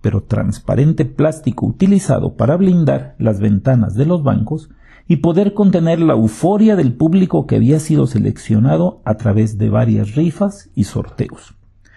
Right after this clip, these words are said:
No hay por qué decir que el estudio estaba abarrotado a más del cien por ciento.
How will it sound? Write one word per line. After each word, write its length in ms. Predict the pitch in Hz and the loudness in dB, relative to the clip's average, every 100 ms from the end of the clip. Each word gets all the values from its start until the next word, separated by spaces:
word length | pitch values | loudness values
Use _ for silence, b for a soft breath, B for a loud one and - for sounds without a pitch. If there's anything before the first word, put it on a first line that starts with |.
| b b - | b b 0
No 160 | 131 | 2
hay 80 | 127 | 2
por 260 | 107 101 - | -2 -4 -2
qué 80 | |
decir 400 | 107 104 127 123 | -2 0 0 0
que 80 | - | 0
el 60 | 101 | -2
estudio 400 | - 135 117 107 | 0 0 2 0
estaba 600 | - - 147 165 - - | -2 -2 -2 -2 -6 -6
abarrotado 1200 | 104 90 80 76 76 80 78 - - 135 127 101 | -4 -2 -4 -4 -6 -6 -8 -6 -2 0 0 0
a 20 | |
más 380 | 98 113 165 170 | 0 0 0 -2
del 220 | 123 101 | -2 -4
cien 300 | - 123 101 | -2 0 0
por 180 | - 127 | -2 -8
ciento. 420 | - - - - | -8 -8 -8 -12